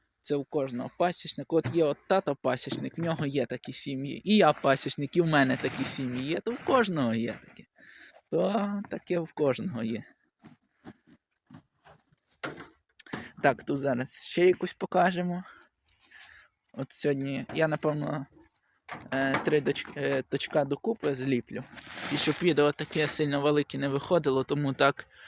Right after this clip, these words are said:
все тут в темпі буде. Це, мені здається, і обліталося. Ось бачимо, бджілка вернулася. І сімейка така, що не в клубі. Ось бачимо, як вони. Це вони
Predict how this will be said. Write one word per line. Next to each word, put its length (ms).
все 220
тут 220
в 80
темпі 380
буде. 400
Це, 160
мені 240
здається, 480
і 100
обліталося. 600
Ось 100
бачимо, 480
бджілка 380
вернулася. 640
І 100
сімейка 520
така, 460
що 240
не 120
в 80
клубі. 420
Ось 160
бачимо, 460
як 260
вони. 240
Це 160
вони 380